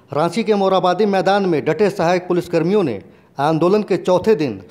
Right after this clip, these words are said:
स्वच्छता अभियान चलाया। मोराबादी मैदान और आसपास के इलाकों की गंदगी हटाई गई। बता दें कि तीन साल पहले अगस्त दो हज़ार सत्रह को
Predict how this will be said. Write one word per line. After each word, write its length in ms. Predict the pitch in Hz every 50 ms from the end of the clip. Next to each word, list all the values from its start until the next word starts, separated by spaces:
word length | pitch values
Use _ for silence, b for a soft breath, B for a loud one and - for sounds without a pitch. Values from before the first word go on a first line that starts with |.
| -
स्वच्छता 420 | - 175 185 185 185 185 208 196 180
अभियान 300 | 143 147 175 185 180 170
चलाया। 400 | 175 156 147 131 117 104 95 92 b b b b b b b b b b
मोराबादी 440 | 131 151 165 170 165 170 180 175 247
मैदान 480 | 233 214 208 185 180 190 175 160 156 156
और 140 | 156 165 165
आसपास 420 | 170 175 165 - 220 220 - -
के 100 | - 196
इलाकों 340 | 180 175 170 165 - 214 208
की 200 | 202 196 160 135
गंदगी 360 | 120 156 160 160 180 196 220
हटाई 320 | 165 160 - 170 175 180
गई। 200 | 170 151 139 104 90 - - b b b b b b b b b
बता 240 | 123 131 - 180 196
दें 180 | 185 214 226 220
कि 160 | 226 208 190
तीन 320 | 190 - 196 220 254 240
साल 220 | 220 - 214 214 202
पहले 420 | 202 208 190 190 190 156 117 95 - -
अगस्त 320 | 147 151 180 196 156 - -
दो 160 | 160 175 165
हज़ार 160 | 170 170 175
सत्रह 340 | 147 - 180 165 - 202 202
को 380 | 190 196 151 113 - - B